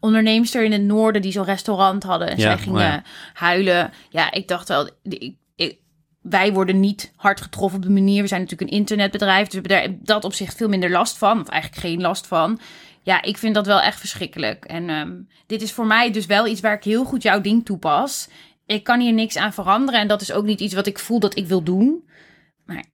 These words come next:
Speaker 1: ik vind die maatregelen wel heftig.
Speaker 2: Ja.
Speaker 1: Maar goed,
Speaker 2: Ja.
Speaker 1: meer wil ik eigenlijk niet over zeggen, want dan gaan, worden we alsnog zo'n tragische podcast. Maar ja, dat wil ik wel gezegd hebben. Ik leef ontzettend mee met die ondernemers die dat, eh,
Speaker 2: Steken vanavond een kaarsje op.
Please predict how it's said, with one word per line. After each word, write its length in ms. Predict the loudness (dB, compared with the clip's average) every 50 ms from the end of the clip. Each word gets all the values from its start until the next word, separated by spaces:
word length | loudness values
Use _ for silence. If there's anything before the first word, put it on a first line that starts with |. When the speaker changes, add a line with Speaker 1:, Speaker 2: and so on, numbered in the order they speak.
| _ _
Speaker 1:
ik 200 | -10 -8 -8 -4
vind 160 | -2 2 2
die 80 | 4 4
maatregelen 600 | 4 4 2 0 0 -2 -4 -4 -4 -4 -2 0
wel 160 | 0 0 0 -4
heftig. 680 | -6 -6 -6 -6 -6 -10 -14 -12 -10 -10 -10 -10 -14 -18 _ _ _ _
Speaker 2:
Ja. 280 | 0 0 0 0 -2 _ _ _ _ _ _
Speaker 1:
Maar 120 | -12 -10
goed, 140 | -6 -2 0
Speaker 2:
Ja. 60 | 2
Speaker 1:
meer 160 | 4 4 4
wil 100 | 4 4
ik 60 | 4 4
eigenlijk 300 | 2 0 2 2 2 2
niet 80 | 2
over 120 | 0 0 0
zeggen, 200 | -2 -2 0 -2
want 120 | -4 -2
dan 80 | 0 0
gaan, 140 | 0 2
worden 180 | 2 2 4 4
we 60 | 2
alsnog 140 | 2 0 0 -2
zo'n 140 | -4 -2 0
tragische 260 | 0 0 0 -2 -8
podcast. 360 | -10 -10 -4 -2 -2 0 0
Maar 260 | 0 0 0 0 -2 -10 -18 -20 -20 -20 -20 -20 _ _
ja, 260 | -2 0 0 0 -2 -8 -16 -20 -20 _
dat 300 | -20 -8 -4 -4 -4 -4 -4
wil 140 | -4 -2 -2
ik 80 | 2 4
wel 140 | 4 2
gezegd 300 | 2 0 -2 -2 -2 -2
hebben. 180 | -6 -8 -6 -2
Ik 60 | -2
leef 120 | -2 0 0
ontzettend 400 | 0 0 0 0 2 2 2 2
mee 220 | 2 4 4 4
met 140 | 2 2 0
die 120 | -4 -4
ondernemers 600 | -2 -2 0 0 0 0 -2 -2 -2 -4 -4 -6 -6
die 140 | -8 0
dat, 280 | 2 2 2 2 -2 -2
eh, 300 | 0 0 0 0 -2 -4 -6 -10 -16 _ -20 -20 -20 _ _ _ _ _ _ _ _ _ _ _
Speaker 2:
Steken 340 | -14 -2 2 2 2 2 2
vanavond 300 | 2 2 4 4 2 0
een 60 | 0
kaarsje 300 | -2 -2 -2 -4 -6 -8
op. 80 | -10